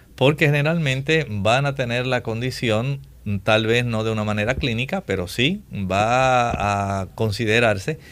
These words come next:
el examinar las heces en sí de los otros miembros de la familia para determinar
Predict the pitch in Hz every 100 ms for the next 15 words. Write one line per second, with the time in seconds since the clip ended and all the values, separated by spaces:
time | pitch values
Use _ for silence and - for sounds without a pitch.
0 | - - - 117 143 160 - 139 135 123
1 | 123 120 104 - 117 117 - 147 - -
2 | 101 92 - 120 120 104 95 107 107 101
3 | 104 104 101 98 120 104 101 101 98 92
4 | 92 101 135 117 139